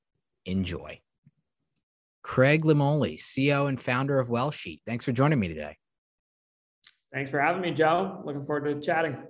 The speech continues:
Speaker 1: To start off, I'd love if you could share a bit about what Wellsheet does and, and, and which part of the segment you're serving currently.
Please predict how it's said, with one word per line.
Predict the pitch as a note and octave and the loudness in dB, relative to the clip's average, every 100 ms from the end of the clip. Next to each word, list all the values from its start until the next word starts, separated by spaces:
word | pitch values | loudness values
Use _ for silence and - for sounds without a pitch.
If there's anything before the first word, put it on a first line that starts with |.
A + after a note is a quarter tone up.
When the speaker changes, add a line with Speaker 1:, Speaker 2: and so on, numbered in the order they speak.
| - _ _ _ | -20 _ _ _
Speaker 1:
To | - | -4
start | C#3+ - F3 F#3+ | -4 -2 0 2
off, | F#3 D#3 - | 4 2 0
I'd | C3 B2 | -4 -2
love | C#3+ F3 | -2 -2
if | F3 E3+ | -4 -6
you | |
could | D#3+ A#2 | -8 -8
share | - C#3+ C3+ B2+ | -4 2 2 2
a | G#2 | 0
bit | A2+ A2+ | 0 0
about | G2+ G2+ F#2+ F2+ - _ _ | -2 0 0 -2 -8 _ _
what | A2 A#2+ C3 | 0 0 2
Wellsheet | B2 A#2+ A2+ - A2+ - | 0 -2 -2 -4 -4 -4
does | G#2+ G2 G2 A#2 C3 | -6 -6 -4 -6 -4
and, | G2+ F#2 F#2 | -4 -4 -6
and, | - F#2 F2+ F2 - | -8 -8 -8 -10 -10
and | F#2+ F2+ - | -10 -10 -6
which | - A#2 - | -2 -2 0
part | C#3 | 2
of | A2+ | 2
the | G#2+ | 2
segment | - A2 A2 | 2 2 0
you're | G#2 | -2
serving | G2+ - G2+ F#2+ F2+ E2+ | -2 -2 0 -2 -4 -4
currently. | G2 E2 - | -6 -6 -12